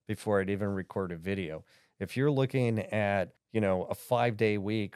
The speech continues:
or a seven-day week and you're doing this part-time, do you really have three or four days out of the week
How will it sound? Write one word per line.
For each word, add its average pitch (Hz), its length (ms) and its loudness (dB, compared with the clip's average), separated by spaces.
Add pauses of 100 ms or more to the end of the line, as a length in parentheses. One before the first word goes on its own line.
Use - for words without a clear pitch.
or 98 320 2
a 90 60 -6
seven-day 107 640 0
week 98 520 -4
and 98 220 -2
you're 98 160 0
doing 107 480 0
this 101 320 0 (160)
part-time, 110 800 -2 (140)
do 113 100 -2
you 104 240 0
really 117 400 0
have 120 600 -2
three 110 300 -2
or 107 120 0
four 107 240 -4
days 101 380 -2
out 101 180 0
of 95 60 -4
the 95 120 -4
week 95 360 -6